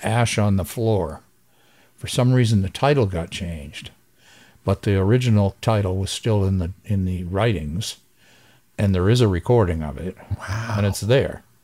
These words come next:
Speaker 2: Incredible.
Speaker 1: So it's, you know, that song is
Speaker 2: Incredible.
Speaker 1: in the archives. It's probably in volume one, disc one or disc two or something, you know.
Speaker 2: Incredible.
Speaker 1: Yeah.
Speaker 2: No, the fact that it all exists is so
Speaker 1: It,
Speaker 2: amazing.
Speaker 1: it is there. I, it, it, it's blowing my mind now.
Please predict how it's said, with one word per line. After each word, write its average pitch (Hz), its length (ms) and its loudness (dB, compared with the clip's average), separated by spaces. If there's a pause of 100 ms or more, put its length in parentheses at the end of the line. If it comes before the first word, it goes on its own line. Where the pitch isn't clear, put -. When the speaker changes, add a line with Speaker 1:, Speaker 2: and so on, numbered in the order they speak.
(180)
Speaker 2:
Incredible. 117 680 0
Speaker 1:
So 107 200 4
it's, - 360 0
you 120 100 0
know, 90 180 -2 (260)
that 98 180 2
song 104 340 4
is 95 120 0
Speaker 2:
Incredible. 110 60 4
Speaker 1:
in 101 80 4
the 98 120 2
archives. 101 500 0
It's 87 120 -12
probably 90 320 -4
in 87 160 -4 (500)
volume 95 400 0
one, 98 280 2
disc 101 300 -2
one 101 300 2
or 90 100 2
disc 92 300 -2
two 101 240 0
or 95 80 0
something, 98 440 -4
you 98 80 -2
know. 92 100 -4
Speaker 2:
Incredible. 95 960 -2 (1200)
Speaker 1:
Yeah. 123 280 -4 (120)
Speaker 2:
No, 113 80 8
the 85 100 6
fact - 320 0
that 120 120 0
it 101 60 4
all 101 160 6
exists 87 500 2
is 87 80 2
so - 200 4
Speaker 1:
It, - 120 6
Speaker 2:
amazing. 147 200 6
Speaker 1:
it 165 60 8
is 147 220 4
there. 156 200 4
I, 131 80 4
it, 139 80 0
it, 135 500 2
it's 135 200 2
blowing 143 400 6
my 123 180 4
mind 95 440 4
now. 87 340 -4